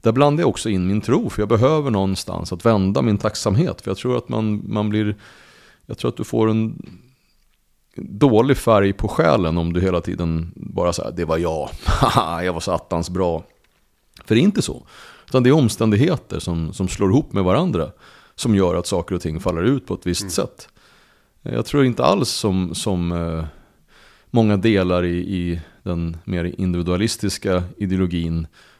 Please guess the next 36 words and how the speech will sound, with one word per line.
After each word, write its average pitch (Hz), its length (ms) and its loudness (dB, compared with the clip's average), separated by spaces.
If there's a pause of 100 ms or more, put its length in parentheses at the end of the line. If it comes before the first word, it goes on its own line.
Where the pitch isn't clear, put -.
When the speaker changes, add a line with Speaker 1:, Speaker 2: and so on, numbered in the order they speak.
Speaker 1:
säger 131 320 4
till 82 280 -4
dig 85 100 -2
att - 320 -8
det 101 140 -4
är 98 40 2
du, 101 440 2
det 95 80 0
är - 40 0
du 113 140 6
som 110 120 2
har 104 40 4
skapat 101 460 4
dig, 95 140 4
du 92 80 0
är 101 40 2
din 107 160 4
egen 107 460 6 (300)
lyckas, 113 560 2
eh, 104 80 2
smed. 92 500 2 (320)
Speaker 2:
Mm. 95 220 -10
Speaker 1:
Och 123 60 0
det 117 100 8
kan 113 220 2
du 123 60 6
ju 139 60 6
gå 196 80 6
runt 143 220 2
och 107 60 2
inbilla 69 400 -2
dig. 65 300 -8
Men, 107 420 4
eh, 101 280 0 (180)
ledsen, 127 440 -2
det, 117 340 -6